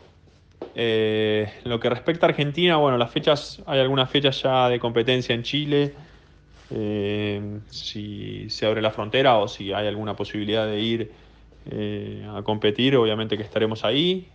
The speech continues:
Eh, la otra idea es poder entrenar en Ushuaia en septiembre, si logran venir equipos internacionales. Y si no, eh, bueno, mi idea ya es irme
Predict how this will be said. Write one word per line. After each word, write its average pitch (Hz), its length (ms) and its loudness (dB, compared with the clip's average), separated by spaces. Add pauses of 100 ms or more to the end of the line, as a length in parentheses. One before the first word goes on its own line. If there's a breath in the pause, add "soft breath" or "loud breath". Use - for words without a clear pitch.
Eh, 113 140 -14
la 101 160 -6
otra 107 240 -2
idea 110 680 2
es 107 220 -8
poder 104 640 -4
entrenar 104 420 -2
en 104 140 -2
Ushuaia 120 340 0
en 107 80 -6
septiembre, 143 680 -2
si 101 800 -14
logran 104 480 -4 (920 loud breath)
venir 113 260 -2
equipos 117 480 -2
internacionales. 117 1040 -2 (160)
Y 113 120 -8
si - 160 -8
no, 135 560 2 (260)
eh, 110 300 -8
bueno, 101 240 -8
mi 104 120 -10
idea 104 320 -2
ya 101 400 -6
es - 240 -12
irme 104 480 -4